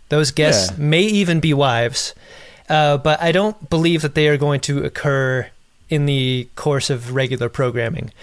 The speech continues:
Speaker 1: Uh, one of the cool things about joining Max Fun is that, uh, they encourage the shows to record special editions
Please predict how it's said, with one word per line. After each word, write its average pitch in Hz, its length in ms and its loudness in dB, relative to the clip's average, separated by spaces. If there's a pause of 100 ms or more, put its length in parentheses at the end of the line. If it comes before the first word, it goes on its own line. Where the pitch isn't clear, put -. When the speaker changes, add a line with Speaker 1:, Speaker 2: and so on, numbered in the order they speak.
(240)
Speaker 1:
Uh, 147 180 2
one 180 140 4
of 202 80 2
the 160 80 0
cool 185 240 0
things 160 300 0
about 143 300 0
joining 143 360 0
Max 131 260 -2
Fun 135 240 -2
is 127 180 -2
that, 127 340 -2
uh, 127 260 -2 (460)
they 143 280 2
encourage 143 880 0
the 139 200 -4
shows 131 720 0 (100)
to 139 380 0
record 131 420 -2
special 151 380 0
editions 165 580 0